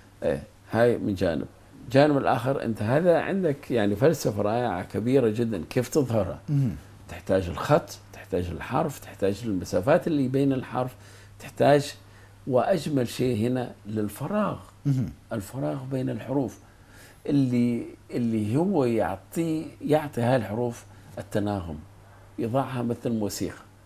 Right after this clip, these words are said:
Speaker 2: مم.
Speaker 1: شايف كيف؟ يعني أنت شوف يعني البيانو تلاحظ أنه يعني،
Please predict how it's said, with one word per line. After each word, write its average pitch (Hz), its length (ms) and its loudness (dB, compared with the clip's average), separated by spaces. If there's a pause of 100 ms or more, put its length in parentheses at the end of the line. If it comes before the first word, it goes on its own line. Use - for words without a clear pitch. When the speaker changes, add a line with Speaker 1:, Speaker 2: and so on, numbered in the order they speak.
(160)
Speaker 2:
مم. 135 200 2 (120)
Speaker 1:
شايف 92 200 0
كيف؟ 113 300 -4 (380)
يعني 135 220 2
أنت 165 240 8
شوف 147 300 2
يعني 110 420 2
البيانو 143 680 0 (400)
تلاحظ 123 400 2
أنه 120 520 2
يعني، 104 600 0